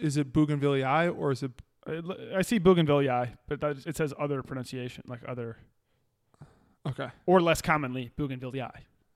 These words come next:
Speaker 2: You know what I mean?
Speaker 1: Yeah,
Speaker 2: I don't know
Speaker 1: okay.
Speaker 2: if that's the plural or not.
Speaker 1: It's almost like I wanna start with, I, like, I wish I could skip the, the boo sound 'cause that's what's
Speaker 2: Yeah.
Speaker 1: tripping me up.
Speaker 2: Yeah. You can.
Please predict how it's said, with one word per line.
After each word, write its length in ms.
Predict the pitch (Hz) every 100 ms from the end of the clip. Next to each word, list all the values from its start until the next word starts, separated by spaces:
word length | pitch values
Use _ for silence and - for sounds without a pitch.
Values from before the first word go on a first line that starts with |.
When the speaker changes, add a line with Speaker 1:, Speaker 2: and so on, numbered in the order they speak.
| _
Speaker 2:
You 80 | 147
know 20 |
what 20 | 127
I 20 |
mean? 160 | 127 131 - - -
Speaker 1:
Yeah, 100 | 151
Speaker 2:
I 40 | - -
don't 120 | 135
know 60 | 135
Speaker 1:
okay. 0 |
Speaker 2:
if 60 | 131
that's 160 | 123
the 80 | -
plural 320 | - 135 120
or 80 | 120
not. 200 | 120 117 - _ _ _ _ - 311
Speaker 1:
It's 120 | 175
almost 200 | 226 240
like 120 | 226
I 20 |
wanna 260 | 190 185 143
start 420 | 135 - 151 147
with, 260 | 156 131 - - _ _ _ _ _ _ _ _ _ _ _ _ _ _ _ _
I, 120 | - -
like, 200 | - 147
I 40 | 151
wish 220 | 160 165
I 40 |
could 180 | 190 147
skip 260 | - 185 -
the, 160 | 165 151 -
the 100 | 147
boo 320 | 127 151 147 139
sound 420 | - 139 135 - -
'cause 140 | 143
that's 220 | 147 156
what's 100 | 147
Speaker 2:
Yeah. 100 | 147 131
Speaker 1:
tripping 260 | 160 139
me 140 | 139 135
up. 220 | 127 - _ -
Speaker 2:
Yeah. 200 | 143 120 - - - -
You 100 | 208
can. 280 | 294 233